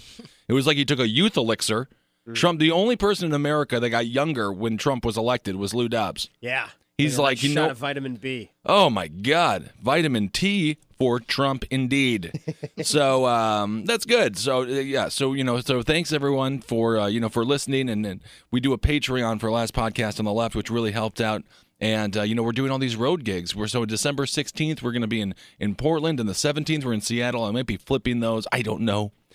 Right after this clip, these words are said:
Speaker 2: Um, so, we're, man, it's really, it's pretty badass. So that's one of
Speaker 1: Great.
Speaker 2: the recent developments that happened. I will miss going to the, um, to the little spinning machine. You put a quarter in it,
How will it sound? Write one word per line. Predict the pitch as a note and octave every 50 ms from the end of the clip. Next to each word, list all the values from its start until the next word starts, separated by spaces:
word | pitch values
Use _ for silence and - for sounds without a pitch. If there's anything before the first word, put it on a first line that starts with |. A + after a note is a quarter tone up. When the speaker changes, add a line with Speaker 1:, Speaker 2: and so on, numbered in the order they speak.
| - - - - - - -
Speaker 2:
Um, | A#2+ C3 C3 B2+ A#2 A2+ A2 G#2+ G2 - - - - _
so, | - - F3 F3
we're, | F3 E3+ D#3+ F3+
man, | G3 A#3 A3+ C3
it's | G#2 - -
really, | D3+ D#3+ E3 C3+
it's | D3+ C#3 -
pretty | - - D#3+ D#3+
badass. | D3 C#3 D3 D3 D3+ D#3+ D3 G#2+
So | - - B2
that's | B2+ B2 -
one | B2+ C3+ C3
of | A#2
Speaker 1:
Great. | A2+ A#2
Speaker 2:
the | A2 G#2
recent | B2 C3+ B2+ - C3 A2+
developments | A2 A#2 G#2 G#2+ G#2 G#2+ G#2+ A2 G#2+ - - - - - _ -
that | A2+ A2+
happened. | G#2+ A2+ G#2+ G#2 - A#2 B2 C3 - - - - _ -
I | - A#2+
will | B2 C3 C#3+ C#3
miss | C3+ C#3 C#3+ C#3 - -
going | - C3 B2+ B2+ C3 B2+ A#2+
to | - - C3+ A#2+ A#2+ A#2
the, | G#2+ A#2 A2+ A2 G#2+ G#2
um, | - F#2 F#2+ F#2 F2+ F2 F2 F2 F2+ F#2 - - - - - _ _ _ _ _ _ _ _ - -
to | C#3+
the | C3 C3+ C3+
little | D3 D#3+ D#3 D3 B2
spinning | A2 - - - A#3 B3+ A#3+ G#3 E3+ D3
machine. | C3 A#2 - - C#3 A#2+ G#2+ F#2+ F#2+
You | G#2+ -
put | - D#3+
a | D3+
quarter | - - D#3+ G3 A3 A3+ A#3 A#3
in | A#3+ A#3+
it, | B3 B3 -